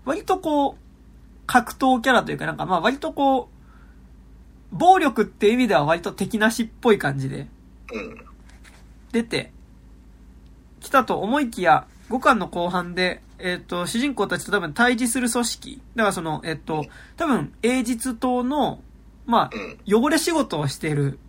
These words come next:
Speaker 1: 部門の人たちみたいなのが出てくるんだけど、そこで出てくる今度、春原さんっていう、ハリ-、春原さんか。
Speaker 2: うん。
Speaker 1: っていう、なんか、ちょっとこう、目開けてんだか閉じてんだかよくわかんない顔の、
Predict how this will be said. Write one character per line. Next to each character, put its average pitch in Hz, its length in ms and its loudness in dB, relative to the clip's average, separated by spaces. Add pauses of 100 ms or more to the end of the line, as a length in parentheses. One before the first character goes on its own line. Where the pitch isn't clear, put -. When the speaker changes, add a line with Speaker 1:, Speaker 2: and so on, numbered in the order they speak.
(120)
Speaker 1:
部 180 100 -2
門 165 220 -4
の 170 100 -6
人 185 160 -8
た 165 120 -2
ち 143 100 -8
み 147 120 -4
た 151 80 -6
い - 20 -2
な 139 60 -2
の 135 80 -4
が 151 40 -4
出 165 60 -6
て 156 40 -8
く 147 40 -6
る 139 60 -4
ん 135 40 -4
だ 135 80 -8
け 135 80 -8
ど、 139 280 -4 (560)
そ 233 160 -2
こ 311 120 0
で 320 120 -2
出 294 120 -4
て 294 100 -2
く 214 80 0
る 165 80 -4
今 170 100 -4
度、 151 80 -4
春 240 300 4
原 277 240 8
さ 156 160 0
ん 139 60 0
っ - 20 -4
て 143 200 -6
い 143 120 0
う、 143 300 -4
ハ - 160 0
リ-、 - 220 -6
春 233 340 -4
原 220 200 4
さ 139 100 -6
ん 139 80 -6
か。 135 220 -12 (760)
Speaker 2:
う - 60 -16
ん。 - 100 -14
Speaker 1:
っ - 40 -18 (160)
て 190 80 -4
い 180 40 0
う、 - 20 -2
な 220 100 2
ん 185 40 -2
か、 151 220 -4 (920)
ち - 80 -6
ょ - 40 2
っ - 20 -4
と 131 80 -4
こ 139 260 -2
う、 - 400 -14
目 254 100 4
開 208 120 6
け 240 120 0
て 269 100 0
ん 233 40 2
だ 190 80 2
か 165 60 -2
閉 208 160 0
じ 196 60 -8
て - 80 -8
ん - 20 -4
だ 147 60 -2
か 156 60 -2
よ 190 60 -2
く 196 80 0
わ 156 120 2
か 233 120 6
ん 214 80 0
な 165 80 -2
い 139 80 -2
顔 139 200 -6
の、 - 220 -10